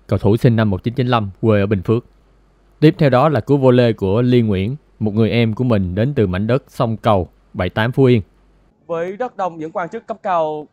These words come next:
Speaker 2: tham dự. Và tỷ số được mở một không dành cho Last. Phan Văn Vũ đã có một pha thoát đi khá hay.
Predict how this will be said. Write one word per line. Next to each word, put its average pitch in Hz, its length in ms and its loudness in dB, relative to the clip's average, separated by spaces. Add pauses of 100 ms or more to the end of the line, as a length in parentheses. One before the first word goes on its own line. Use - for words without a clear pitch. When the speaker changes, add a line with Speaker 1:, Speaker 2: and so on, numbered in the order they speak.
(100)
Speaker 2:
tham 196 180 -6
dự. 143 300 -6 (2750)
Và 180 200 2
tỷ 226 120 -2
số 262 240 2
được 269 160 -2
mở 247 200 4
một 285 200 2
không 285 260 2
dành 262 180 0
cho 269 140 4
Last. 311 340 2 (500)
Phan 269 180 2
Văn 269 140 2
Vũ 233 280 0
đã 254 80 0
có 277 120 -4
một 247 200 -4
pha 226 160 0
thoát 277 200 -2
đi 262 180 -8
khá 320 300 -4
hay. 247 300 -4